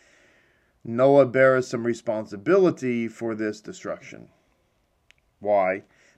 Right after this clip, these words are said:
Because he didn't intercede for his gen-, generation. Remember that when God told Abraham that he was gonna destroy Sodom and Gomorrah, that Abraham's, uh, actually ra-, rather brazenly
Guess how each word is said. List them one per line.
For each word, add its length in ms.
Because 300
he 100
didn't 260
intercede 640
for 80
his 180
gen-, 240
generation. 580
Remember 380
that 140
when 180
God 340
told 380
Abraham 460
that 100
he 100
was 120
gonna 140
destroy 400
Sodom 480
and 120
Gomorrah, 540
that 160
Abraham's, 840
uh, 260
actually 920
ra-, 300
rather 460
brazenly 1080